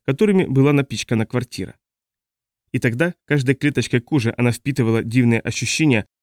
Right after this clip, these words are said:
которые дарили прикосновения ветра и света. Если за весь день ничего интересного не происходило, она машинально отмечала тысячи мельчайших соприкосновений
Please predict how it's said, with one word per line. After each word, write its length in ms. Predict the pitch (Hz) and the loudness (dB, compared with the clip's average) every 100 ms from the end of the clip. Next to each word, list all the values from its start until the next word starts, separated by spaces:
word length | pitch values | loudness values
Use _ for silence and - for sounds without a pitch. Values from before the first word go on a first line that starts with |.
| _ | _
которые 380 | - - 240 180 | -4 2 4 4
дарили 340 | 127 139 143 | 4 4 2
прикосновения 720 | 120 120 120 - 123 147 123 | 0 -2 -4 0 2 4 2
ветра 380 | - 117 123 113 | 2 0 0 -2
и 140 | - 113 | -6 -8
света. 460 | - 104 92 - _ _ _ _ _ _ - | -8 -8 -10 -16 _ _ _ _ _ _ -4
Если 220 | 123 131 | -2 0
за 120 | 120 | 0
весь 160 | 123 120 | 0 0
день 180 | 123 117 | 0 -2
ничего 300 | 110 123 120 | 0 0 0
интересного 500 | 110 120 113 120 - | 0 -2 -2 -4 0
не 120 | 127 | -2
происходило, 640 | 120 117 - 123 160 131 - _ _ - | 0 -4 -2 -2 0 -2 -4 _ _ -4
она 200 | 165 214 | 0 2
машинально 480 | 156 131 151 143 | 0 2 2 2
отмечала 420 | 113 123 - 160 120 | 0 -2 0 0 0
тысячи 420 | 160 147 - 127 | -4 -6 -4 -2
мельчайших 500 | 135 120 - 139 123 | 2 0 0 -2 -2
соприкосновений 880 | - 110 113 120 - 120 151 117 | -4 -4 -4 -4 -2 2 4 2